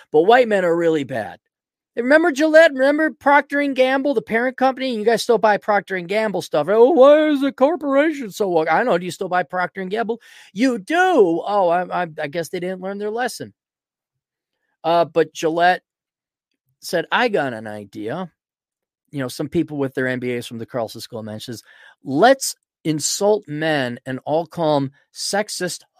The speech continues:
homophobes." <laughs> Maybe they didn't call that, but men are all abusers. We won't expressly say all men or white men, but we'll all be white men are the bad people in this.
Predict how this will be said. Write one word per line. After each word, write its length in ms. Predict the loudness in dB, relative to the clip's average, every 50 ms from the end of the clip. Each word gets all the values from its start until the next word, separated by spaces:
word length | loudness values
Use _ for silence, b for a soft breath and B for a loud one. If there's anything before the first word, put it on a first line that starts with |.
| -6
homophobes." 760 | -4 -2 -2 -2 -4 -6 -8 -8 -10 -10 -10 -12 -16 -16 -18 -18
<laughs> 1300 | -20 -20 -20 -20 _ _ _ _ _ _ _ _ _ _ -18 -18 -18 _ _ _ _ _ _ -16 -14 -14 -16 B B B B B 2
Maybe 220 | 4 4 6 6
they 80 | 6 4
didn't 180 | 4 2 2
call 180 | 0 0 0 0
that, 180 | 0 -2 0 2
but 200 | 2 2 2 0 B B B B -4
men 260 | 2 4 4 6 6
are 140 | 6 4 4
all 320 | 4 4 4 6 6 6
abusers. 800 | 4 4 2 0 -2 -2 -2 -2 -2 0 0 0 0 -2 -6 -14 _ _ _ _ _ _ _ _ _ _ _ _ _ _ _ _ _ _ _ _ _ _ _ _ _ _ _ _ _ -2
We 140 | 2 4 4
won't 240 | 4 6 4 4 4
expressly 480 | 2 0 0 2 2 2 2 0 -6
say 220 | -4 0 2 4 4
all 260 | 4 4 4 4 2
men 320 | 0 -2 -2 -2 0 0 0
or 120 | 0 2
white 300 | 2 2 2 2 0 -2
men, 220 | -2 -4 -4 -2 -2
but 100 | 0 0
we'll 120 | 4 6
all 260 | 6 8 8 6 6 4
be 200 | 2 0 0 0
white 320 | 0 2 2 0 0 0
men 200 | -2 -2 -2 -2
are 120 | -2 -2
the 80 | -4 -4
bad 300 | -4 -4 -4 -4 -4 -4
people 360 | -6 -10 -12 -12 -12 -14 -14 -14
in 120 | -16 -18
this. 320 | -18 -18 -16 -18 -18 -20